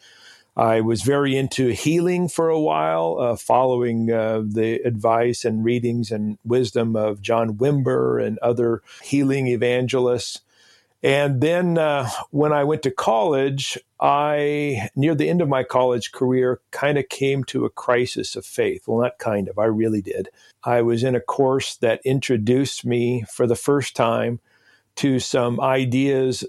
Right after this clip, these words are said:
in the writings of really smart atheists, agnostics, and those of other religious traditions.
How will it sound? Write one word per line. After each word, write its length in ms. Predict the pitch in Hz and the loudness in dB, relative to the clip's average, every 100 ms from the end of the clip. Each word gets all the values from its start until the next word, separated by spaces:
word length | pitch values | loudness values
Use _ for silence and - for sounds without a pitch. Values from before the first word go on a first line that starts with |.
| - - | -12 -4
in 180 | 131 | 0
the 100 | 127 | 2
writings 560 | 120 127 131 131 120 - | 2 2 2 0 -2 0
of 540 | 117 110 - - - - - | -2 -2 -8 -14 -18 -14 -4
really 340 | 120 147 135 | 0 2 0
smart 640 | - - 135 131 120 - - | -2 0 2 2 -2 -10 -4
atheists, 800 | 131 139 - 139 135 127 - - _ _ _ _ - | 0 0 0 0 0 -2 -6 -12 _ _ _ _ -2
agnostics, 1120 | 123 113 123 131 123 - 131 - - - - - - | 0 2 2 2 -2 -2 -2 -2 -10 -10 -12 -10 -4
and 320 | 127 123 117 | 0 2 2
those 260 | 135 139 127 | 2 2 2
of 140 | 123 | 2
other 180 | 127 135 | 2 2
religious 460 | 123 127 117 113 | 2 0 0 -4
traditions. 800 | - 123 131 131 113 104 104 - | -2 0 0 0 -4 -6 -6 -10